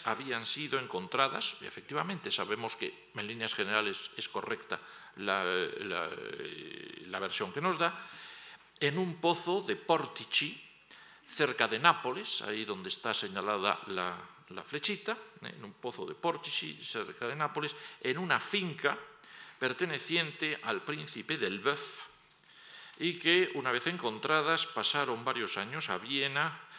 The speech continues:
y después llegaron a Dresde. Efectivamente, sabemos que en líneas generales estas son las ideas. Nosotros podemos, si queremos, pues, dar mayores detalles.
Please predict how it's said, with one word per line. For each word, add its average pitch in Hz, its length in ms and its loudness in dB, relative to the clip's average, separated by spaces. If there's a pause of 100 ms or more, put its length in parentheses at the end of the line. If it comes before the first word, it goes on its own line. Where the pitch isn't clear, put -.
(100)
y 185 100 0
después 139 640 4 (340)
llegaron 104 540 0
a 87 100 2
Dresde. - 440 -6 (640)
Efectivamente, 175 640 0
sabemos 127 380 0
que 123 100 -8
en 123 60 -6
líneas 135 280 -4
generales 135 520 -2
estas 101 240 -2
son 82 180 -4
las 71 180 -6
ideas. 95 380 -2 (280)
Nosotros 180 340 0
podemos, 127 480 2 (400)
si - 200 -4
queremos, 123 580 2 (100)
pues, - 340 -4
dar 104 240 10
mayores 98 460 6
detalles. 95 640 6